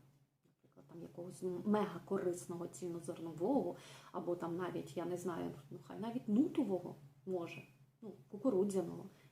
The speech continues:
Неважливо, але ви знаєте, що воно там є. Третій раз. Обід або вуглеводи в супі. Ну, це може бути картопля, це може бути якась, е, якісь, е, цільнозернові продукти.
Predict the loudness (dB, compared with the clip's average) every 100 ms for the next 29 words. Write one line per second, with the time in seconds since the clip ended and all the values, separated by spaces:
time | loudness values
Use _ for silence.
0 | -4 2 2 2 -2 -4 -6 0 2 2
1 | 2 0 -2 -6 -8 -10 -10 -12 -14 -14
2 | -20 _ _ _ _ -2 4 4 4 -2
3 | -6 -12 -20 _ _ _ _ 0 0 2
4 | 0 0 -4 -20 _ _ _ _ _ -6
5 | 2 8 8 8 2 -12 _ _ _ _
6 | -6 2 4 8 8 6 0 -6 -20 _
7 | _ _ -10 -4 -4 -2 -4 -4 -8 -20
8 | _ _ _ -18 -18 -18 _ _ -8 -6
9 | -6 -6 -8 -8 -8 -4 -2 0 0 0
10 | 0 0 0 -2 0 0 0 -4 -8 -6
11 | -4 0 0 0 -2 -2 -2 0 -2 0
12 | 0 2 0 0 2 0 -2 -8 -10 -14